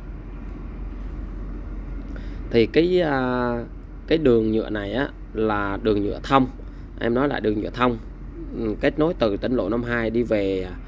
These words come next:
xã Long Tân quý anh chị ha. Đó, thì, à, đây là khu dân cư đây nè, nhà vườn đây quý anh chị thấy không? Đó, bên tay trái của mình ha.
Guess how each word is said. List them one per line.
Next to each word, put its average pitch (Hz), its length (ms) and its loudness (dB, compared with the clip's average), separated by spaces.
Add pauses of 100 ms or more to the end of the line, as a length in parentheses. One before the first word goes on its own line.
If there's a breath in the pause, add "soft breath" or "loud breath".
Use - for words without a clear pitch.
(1300 loud breath)
xã 117 280 2
Long 139 180 6
Tân 123 260 2
quý 147 80 6
anh 143 40 2
chị 104 80 -2
ha. 131 160 2 (560 loud breath)
Đó, 127 140 -2 (100)
thì, 107 320 4
à, 95 280 -2 (140)
đây 117 180 6
là 104 240 2
khu 123 200 2
dân 113 180 2
cư 113 180 2
đây 107 140 2
nè, 98 100 -4 (140)
nhà 104 160 -2
vườn 98 260 2
đây 104 120 0
quý 123 140 2
anh 131 40 -2
chị - 80 -6
thấy 95 140 -4 (100)
không? 117 160 0 (440 loud breath)
Đó, 110 240 0
bên 110 160 0
tay 107 100 2
trái 117 200 0
của 143 100 -4
mình 101 200 0
ha. 113 160 2